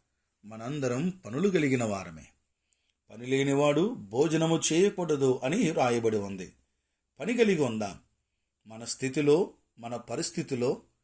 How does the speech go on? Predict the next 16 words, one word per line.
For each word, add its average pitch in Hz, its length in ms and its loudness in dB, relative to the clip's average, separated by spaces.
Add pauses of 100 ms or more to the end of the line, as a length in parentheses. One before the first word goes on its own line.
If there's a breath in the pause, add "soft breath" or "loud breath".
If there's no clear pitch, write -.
(380)
మనం 135 300 -6 (120)
చేయగలిగిన 196 540 6
పని 147 340 -4
ప్రతివారం 139 720 0
కలిగి 156 300 2
ఉండవలసి 110 440 2
ఉంది. 71 260 -16 (880)
ఏదేను 220 520 2
తోటలో 180 560 2 (840)
ఆదామవ్వలు 131 840 0 (120)
పాపము 135 480 -2 (100)
చేసిన 127 340 4
తర్వాత, 113 580 -4 (680)
ఆజ్ఞను 143 500 -4
మీరిన 135 440 2
తర్వాత, 110 600 -4